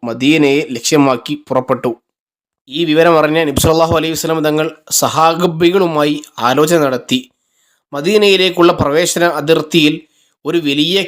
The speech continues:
കിടങ്ങ് കീറി ഉപരോധിക്കാൻ തീരുമാനിച്ചു. ശത്രുക്കൾക്ക് പ്രവേശിക്കാൻ കഴിയാത്ത വിധം വീതിയും ആയമുള്ള, ആയവുമുള്ളതായിരുന്നു കിടങ്ങ്. കിടങ്ങ് കാരണം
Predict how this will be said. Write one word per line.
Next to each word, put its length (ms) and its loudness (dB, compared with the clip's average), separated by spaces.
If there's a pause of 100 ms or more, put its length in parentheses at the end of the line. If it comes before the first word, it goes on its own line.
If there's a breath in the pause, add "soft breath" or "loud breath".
കിടങ്ങ് 320 2
കീറി 460 0 (140)
ഉപരോധിക്കാൻ 760 0 (180)
തീരുമാനിച്ചു. 600 -2 (580 soft breath)
ശത്രുക്കൾക്ക് 580 -2
പ്രവേശിക്കാൻ 680 0
കഴിയാത്ത 500 0
വിധം 400 0 (520 soft breath)
വീതിയും 640 0
ആയമുള്ള, 640 0 (100)
ആയവുമുള്ളതായിരുന്നു 1120 0
കിടങ്ങ്. 320 -2 (680)
കിടങ്ങ് 280 0
കാരണം 460 0